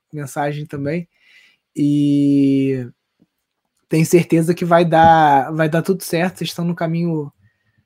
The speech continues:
certo aí. O negócio é ter a persistência e no,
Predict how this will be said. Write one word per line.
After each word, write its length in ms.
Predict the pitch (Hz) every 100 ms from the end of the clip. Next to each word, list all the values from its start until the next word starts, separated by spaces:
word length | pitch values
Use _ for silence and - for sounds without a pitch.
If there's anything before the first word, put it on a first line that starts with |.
| _
certo 480 | - - 156 160 175
aí. 100 | 160
O 40 | 190
negócio 380 | 202 208 208
é 40 | 233
ter 120 | 247
a 60 | 240
persistência 1000 | 247 - - - 208 233 240 269 269 269 _
e 120 | 185 202
no, 360 | 214 196 190